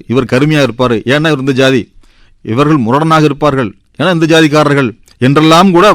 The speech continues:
பல பழமொழிகள். பழமொழிகள் எப்படி உருவாகின்றன என்றால், சமூகத்தில் இருக்கக்கூடிய நம்பிக்கைகள் சார்ந்து, புரிதல் சார்ந்துதான்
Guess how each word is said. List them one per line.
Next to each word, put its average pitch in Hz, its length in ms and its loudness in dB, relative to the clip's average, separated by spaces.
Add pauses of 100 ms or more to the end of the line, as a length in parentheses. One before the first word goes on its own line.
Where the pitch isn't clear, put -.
(280)
பல 156 300 -4
பழமொழிகள். 160 560 -2 (400)
பழமொழிகள் 190 500 2
எப்படி 170 200 0
உருவாகின்றன 135 460 0
என்றால், 107 340 0 (420)
சமூகத்தில் 156 540 0
இருக்கக்கூடிய 120 680 -2
நம்பிக்கைகள் 135 680 -4
சார்ந்து, 101 360 -6 (560)
புரிதல் 165 420 2
சார்ந்துதான் 107 540 -4